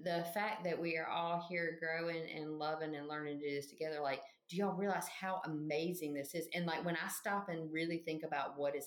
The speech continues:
happening on a day-to-day basis, I am in shock.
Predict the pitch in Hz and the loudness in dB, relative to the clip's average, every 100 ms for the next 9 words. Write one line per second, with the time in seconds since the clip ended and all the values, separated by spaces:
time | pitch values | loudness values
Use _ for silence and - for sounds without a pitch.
0 | - 143 139 139 - _ - 151 143 143 | -6 -10 -8 -12 -18 _ -6 -2 0 0
1 | 139 143 135 135 131 - 156 151 - _ | 2 4 4 4 0 2 2 2 0 _
2 | - _ _ - 160 165 180 190 190 - | -20 _ _ -2 2 4 2 4 2 2
3 | 160 156 147 143 139 139 - _ _ _ | 2 2 4 2 2 -2 -8 _ _ _
4 | - 151 139 135 131 123 - - _ - | -2 2 2 2 0 -4 -10 -20 _ -12
5 | - - - - 147 123 - | -6 -2 -2 -2 0 0 0